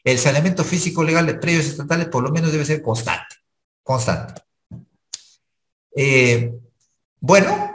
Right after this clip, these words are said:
en el ámbito de los diversos subgrupos de propiedades, tenemos propiedades privadas, comunales y estatales. Y cuando hablamos de la circulación de los derechos sobre propiedades, este, en cada uno tiene sus detalles.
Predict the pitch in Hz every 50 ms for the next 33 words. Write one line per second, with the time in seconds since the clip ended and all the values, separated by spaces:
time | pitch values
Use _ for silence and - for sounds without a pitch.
0 | - - 131 120 113 117 117 135 156 170 175 170 156 - 180 175 170 160 - -
1 | - - - - - 120 117 120 117 117 117 113 120 139 170 185 180 - 175 160
2 | - - - - 175 160 165 185 190 165 - 123 113 113 117 117 120 120 113 160
3 | 175 180 180 151 - - - - - - - _ _ _ _ _ - 120 143 143
4 | 143 135 - 127 117 117 131 123 117 117 117 113 113 120 131 147 160 160 135 135
5 | - - - 117 113 110 113 110 120 127 143 147 143 131 120 113 120 117 - -
6 | 110 - - 107 92 85 85 - - - - - _ - 143 139 - 151 147 151
7 | 156 156 165 202 226 226 226 185 120 143 131 123 120 - - - 151 139 123 143
8 | 147 143 - 123 117 - - 240 254 240 240 170 117 117 117 113 110 110 123 127
9 | 151 160 156 160 156 - - 107 101 104 107 104 - 110 107 117 127 139 147 147
10 | 151 160 156 - - - _ _ _ _ _ _ _ _ _ _ _ _ _ -
11 | 127 123 123 123 120 117 139 123 - - 175 165 - - - 277 277 262 233 254
12 | 294 285 277 - - - 220 220 226 202 180 - 165 156 160 156 - - 214 160
13 | 120 95 - - - -